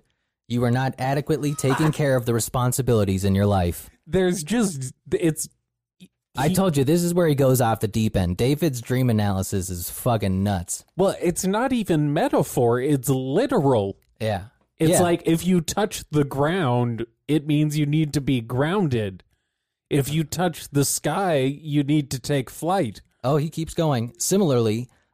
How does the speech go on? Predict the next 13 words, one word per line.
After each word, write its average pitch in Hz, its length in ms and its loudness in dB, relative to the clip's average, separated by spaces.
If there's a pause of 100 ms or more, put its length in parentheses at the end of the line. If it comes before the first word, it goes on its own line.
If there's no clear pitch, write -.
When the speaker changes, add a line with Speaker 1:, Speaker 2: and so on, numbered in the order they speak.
Speaker 1:
the 117 220 -2
speed 175 420 -2
with 143 180 -2
which 139 220 -2
you 120 80 -2
travel 143 480 0
through 110 220 -2
the 107 80 -6
dream 98 500 0 (260)
landscape 101 680 -2 (100)
indicates 120 600 -2
how 123 180 0
rapidly 113 680 -2